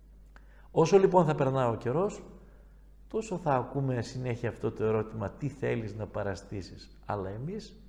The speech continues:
θα προσπαθούμε πάντοτε να ακούμε τη συνείδηση και να δεχόμαστε την καθοδήγηση και την προστασία του Θεού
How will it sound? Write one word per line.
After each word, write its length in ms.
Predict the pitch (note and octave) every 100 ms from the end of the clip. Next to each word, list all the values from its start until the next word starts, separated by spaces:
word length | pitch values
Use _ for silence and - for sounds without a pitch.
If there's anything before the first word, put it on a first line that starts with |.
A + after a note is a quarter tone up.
| - - - -
θα 60 | -
προσπαθούμε 520 | - - D#2+ - G#2+
πάντοτε 640 | G2 B2 D#3 F3 F3+ G3+ G#3+ - - - -
να 120 | - G2+
ακούμε 320 | G2 C3 B2+
τη 120 | B2
συνείδηση 640 | - A2 A2+ C#3 C#3 C#3
και 120 | C#3 A#2+
να 120 | G#2+
δεχόμαστε 640 | G2 - C#3 C3+ - A#2+ - - - - - -
την 180 | B2+ C3
καθοδήγηση 760 | C3 A#2 A#2 C#3 D#3+ E3 D#3+
και 120 | D3 C3
την 140 | C3
προστασία 640 | B2 A#2 A2+ - D#3 D#3
του 160 | D3 C#3
Θεού 380 | - B2+ E3